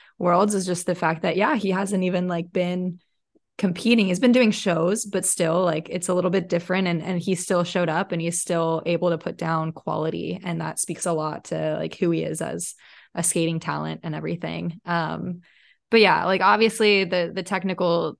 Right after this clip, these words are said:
little mishaps with the etch and, and some telegraphing and stuff, like, not perfect, but it, it was good enough for getting in that top five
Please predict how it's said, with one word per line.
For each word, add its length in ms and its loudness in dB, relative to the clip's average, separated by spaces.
little 240 2
mishaps 540 -4
with 140 -4
the 120 -6
etch 320 -10
and, 260 -2
and 220 -6
some 180 -6
telegraphing 640 -2
and 120 -4
stuff, 340 -8
like, 280 -6
not 160 4
perfect, 520 2
but 200 2
it, 240 2
it 80 2
was 180 -2
good 120 2
enough 340 -2
for 600 0
getting 260 0
in 100 -4
that 180 -4
top 260 -4
five 460 -4